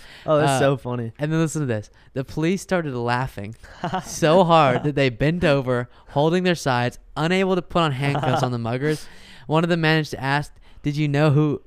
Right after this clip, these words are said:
Speaker 2: who he was?" And then, uh, one of the guys said, "Yeah, we knew who he was. We figured all that crap was T V, on T V was fake."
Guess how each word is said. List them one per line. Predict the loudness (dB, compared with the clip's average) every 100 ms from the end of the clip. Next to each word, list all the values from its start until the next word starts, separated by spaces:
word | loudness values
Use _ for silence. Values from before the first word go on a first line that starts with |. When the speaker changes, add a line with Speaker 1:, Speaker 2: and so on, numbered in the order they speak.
| -6
Speaker 2:
who | -2 0
he | 0
was?" | 0 0 -2 -6
And | -10 -6
then, | -6 -8
uh, | -8 -4 -4
one | -4 -4
of | -4
the | -4
guys | -4 -6
said, | -6 -8 -8 -14 -20 -18 -6
"Yeah, | 0 2
we | 2
knew | 2
who | 2 2
he | 2
was. | 2 0
We | -4 -6
figured | -6 -4 -2
all | -2
that | -2 -4
crap | -4 -2
was | -2 -8
T | -6 -6
V, | -6 -12 -8
on | -8 -6
T | -4
V | -4 -4
was | -6
fake." | -8 -10 -10 -18